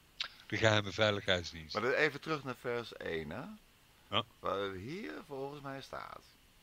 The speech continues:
Speaker 2: Want, eh, jullie hebben last gehad van slavernij, is het niet? En
Speaker 1: Ja.
Speaker 2: er is maar één gedachte die je daaruit leidt.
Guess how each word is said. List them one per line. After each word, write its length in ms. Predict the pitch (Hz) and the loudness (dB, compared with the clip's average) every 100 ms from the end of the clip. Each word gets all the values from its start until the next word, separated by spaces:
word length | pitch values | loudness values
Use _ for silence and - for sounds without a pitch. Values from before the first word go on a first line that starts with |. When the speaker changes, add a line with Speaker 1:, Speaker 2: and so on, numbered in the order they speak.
| - - - - - | -20 -20 -20 -20 -8
Speaker 2:
Want, 340 | - 95 95 | -2 -2 -2
eh, 360 | 85 87 92 90 | -6 -6 -6 -6
jullie 280 | 160 254 | -6 -4
hebben 260 | 143 131 95 | -2 -2 -2
last 260 | 98 123 - | -2 -4 -6
gehad 260 | 113 113 - | -8 -8 -12
van 100 | 110 | -12
slavernij, 720 | - 101 101 95 85 69 58 - | -6 -4 -4 -8 -8 -10 -12 -8
is 200 | 104 - | -8 -8
het 100 | 92 | -12
niet? 400 | 110 151 226 - - - _ _ - - - - - | -14 -14 -14 -20 -20 -20 _ _ -20 -20 -20 -20 -12
En 160 | - 95 | -8 -8
Speaker 1:
Ja. 200 | - 170 | 2 6
Speaker 2:
er 160 | 123 131 | 8 8
is 220 | 151 - | 4 0
maar 340 | 113 98 95 - - - | -2 -2 -2 -6 -18 -10
één 520 | 143 165 196 214 214 - - | -4 -2 -2 -2 -6 -12 -14
gedachte 640 | 151 147 143 - - 113 - - - - - - - - - - - - - | -12 -6 -6 -6 -12 -14 -16 -20 -20 -20 -20 -20 -20 -20 -20 -20 -20 -20 -20
die 240 | - 90 107 | -10 -6 -4
je 100 | 101 | -2
daaruit 440 | 104 69 107 110 | -2 0 -2 -2
leidt. 300 | 76 60 - | -4 -6 -8